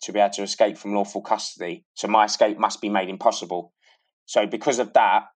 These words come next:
I was in, in the British prison system, there's something classed as a double category A, a high risk prisoner. And that means that you can't be kept in general population. You have to be kept in a special high security unit.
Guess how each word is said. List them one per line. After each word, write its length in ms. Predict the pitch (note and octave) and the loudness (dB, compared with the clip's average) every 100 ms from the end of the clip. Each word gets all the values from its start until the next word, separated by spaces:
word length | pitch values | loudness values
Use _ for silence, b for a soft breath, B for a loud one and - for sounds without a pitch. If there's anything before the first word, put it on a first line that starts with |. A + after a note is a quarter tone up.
| _ | _
I 320 | A2 G#2+ G#2+ - | 4 6 4 0
was 200 | G#2+ - _ _ - | -10 -12 _ _ -10
in, 220 | B2 A#2 A#2 | -4 -4 -4
in 160 | A#2+ | -4
the 60 | A2+ | -4
British 320 | C3 A2+ - | -4 -4 -6
prison 240 | B2 G#2+ | -6 -6
system, 320 | G#2 G2 - G2 | -8 -10 -8 -6
there's 160 | G2+ | -2
something 240 | A2+ A2 G#2 | -2 -2 -2
classed 400 | A#2+ G#2+ G2+ G2+ | 4 4 4 -2
as 80 | |
a 80 | G2 | -4
double 340 | F2 A2+ G#2 G#2 | 2 2 2 -2
category 500 | - A2+ G#2 G#2+ G#2 | 0 0 0 0 2
A, 180 | G2 - | 2 4
a 160 | A2 G#2 | 4 4
high 300 | - G#2+ G2+ | 6 6 6
risk 320 | F#2 G#2 - | 2 -6 -4
prisoner. 360 | - F2+ F2+ - - _ _ _ _ | -2 0 0 0 -4 _ _ _ _
And 160 | G2+ G#2+ | 0 2
that 180 | A#2 - | 2 2
means 420 | A2+ G#2+ G2+ - | 0 0 0 -4
that 100 | G#2 | -4
you 200 | A#2 B2 | -2 -2
can't 360 | A2 A#2+ A2+ - | 4 6 6 2
be 80 | |
kept 360 | G#2+ B2 A2 - | 0 2 2 0
in 60 | G2+ | -2
general 280 | A2+ G#2+ | 0 0
population. 580 | G2 - A2 G#2+ F#2+ G2 | 0 0 4 4 4 -4
You 80 | G2 | 0
have 180 | G#2+ - | 0 0
to 80 | G#2 | -4
be 80 | |
kept 300 | G#2 A2+ - | 2 2 2
in 60 | G#2 | -4
a 40 | |
special 380 | G2 A#2 G#2+ G#2 | 2 2 2 2
high 140 | A2 G2+ | 2 2
security 440 | - - G#2 F#2+ | 0 -4 -2 0
unit. 380 | G#2 G#2 G2+ | 2 2 0